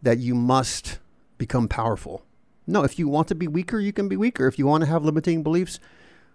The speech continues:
you can have limiting beliefs. If you want to cut off your finger, I mean, nobody's gonna stop you. And I'm, I'm not gonna d-, tell you to do that. Nobody wants you to do that. But it's like,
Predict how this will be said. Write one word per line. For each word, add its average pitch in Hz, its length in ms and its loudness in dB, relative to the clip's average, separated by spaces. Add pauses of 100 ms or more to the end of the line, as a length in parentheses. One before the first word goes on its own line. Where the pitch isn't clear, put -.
(440)
you 196 100 0
can 190 120 0
have 185 220 -2
limiting 208 360 2
beliefs. 214 560 0 (420)
If 156 160 -2
you 196 140 2
want 190 220 0
to 202 340 0 (1040)
cut 202 180 4
off 190 180 0
your 196 120 4
finger, 190 580 6
I 139 80 0
mean, 151 220 4
nobody's 185 360 4
gonna 180 200 2
stop 160 400 -4
you. 120 80 2
And 107 100 0
I'm, 113 160 -2
I'm 123 80 0
not 139 140 -2
gonna 131 180 2
d-, 147 240 -8
tell 147 220 0
you 185 80 0
to 143 100 0
do 127 160 2
that. 143 180 2
Nobody 156 280 0
wants 170 260 0
you 156 80 -8
to 139 80 -2
do 139 140 -2
that. 127 160 0
But 135 100 -2
it's - 160 -2
like, 131 260 0